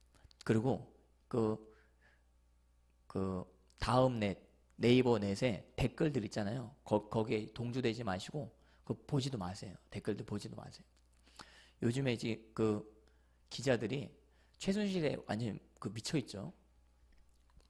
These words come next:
저는 그거 딱 볼 때 그 내부가 다 보이는 것이라. 제이티비씨 입사할 때 어떤 사람만 뽑아요?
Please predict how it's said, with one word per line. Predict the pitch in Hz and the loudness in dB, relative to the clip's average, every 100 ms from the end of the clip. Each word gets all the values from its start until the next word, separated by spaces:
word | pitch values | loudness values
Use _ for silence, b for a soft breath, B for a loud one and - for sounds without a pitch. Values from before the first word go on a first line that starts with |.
| _ _ _ _ _ _ _ _ _ _ | _ _ _ _ _ _ _ _ _ _
저는 | - 123 135 104 | -8 -4 -4 -6
그거 | - 123 | -6 -6
딱 | 143 - | -4 -6
볼 | 101 | -4
때 | 127 104 - - _ _ _ _ _ _ _ _ _ _ _ _ - - | -2 -4 -6 -20 _ _ _ _ _ _ _ _ _ _ _ _ -20 -8
그 | 104 | -4
내부가 | 101 120 127 104 | -2 -2 -2 -6
다 | - | -8
보이는 | - 107 104 | -8 -8 -10
것이라. | 95 - - _ _ - - _ b b b b b | -14 -18 -20 _ _ -20 -20 _ b b b b b
제이티비씨 | - 120 131 135 127 - 110 | 0 0 0 -2 -4 -4 -6
입사할 | 107 - 123 120 | -6 -4 -4 -4
때 | 107 | -6
어떤 | 104 131 | -4 -4
사람만 | 127 117 107 | -4 -6 -6
뽑아요? | 127 113 147 | -6 -8 -8